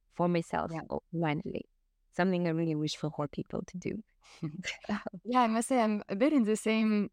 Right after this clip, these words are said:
Speaker 2: position as you, because I sub-, I'm always very much in control in my life,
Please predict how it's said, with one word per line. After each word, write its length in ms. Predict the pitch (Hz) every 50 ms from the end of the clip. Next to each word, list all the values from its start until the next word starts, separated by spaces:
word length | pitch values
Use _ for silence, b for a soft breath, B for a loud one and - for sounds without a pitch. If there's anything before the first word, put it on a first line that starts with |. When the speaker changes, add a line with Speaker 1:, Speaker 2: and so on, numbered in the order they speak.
| _
Speaker 2:
position 480 | - 202 196 175 214 220 - 220 190 185
as 220 | 185 185 170 156
you, 180 | 175 196 202 196
because 360 | 175 196 185 - 190 185 175
I 440 | 180 175 175 170 170 170 170 170 165 - _ _ _ _
sub-, 300 | - - - 208 185 175 _ _ _ -
I'm 160 | - 214 208
always 240 | 233 254 269 247 196
very 200 | 196 202 208 208
much 240 | 196 190 196 - -
in 80 | 185
control 480 | - - 170 160 - - - 180 180 185 190
in 100 | 180 180
my 140 | 170 170
life, 420 | 170 170 175 175 170 175 170 -